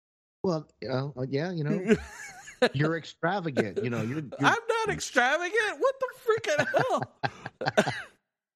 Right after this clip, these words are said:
Speaker 1: I had to make two trips back from the store 'cause one trip was just ramen noodles.
Speaker 2: Oh, okay.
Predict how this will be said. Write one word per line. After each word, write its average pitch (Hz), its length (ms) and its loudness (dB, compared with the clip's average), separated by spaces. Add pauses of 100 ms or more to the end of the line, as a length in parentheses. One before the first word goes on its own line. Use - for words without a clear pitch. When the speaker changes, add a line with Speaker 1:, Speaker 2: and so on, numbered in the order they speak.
(400)
Speaker 1:
I 160 80 0
had 160 220 -2
to 160 100 -6
make 147 220 -4
two 202 200 0
trips 175 280 -4
back 151 280 -6
from 143 120 -6
the 143 80 -2
store 143 280 -2
'cause 123 200 -6
one 143 240 -2
trip 143 280 -4
was 117 120 -4
just 143 380 -2
ramen 123 400 -2
noodles. 101 340 -6
Speaker 2:
Oh, 160 720 0
okay. 135 280 -2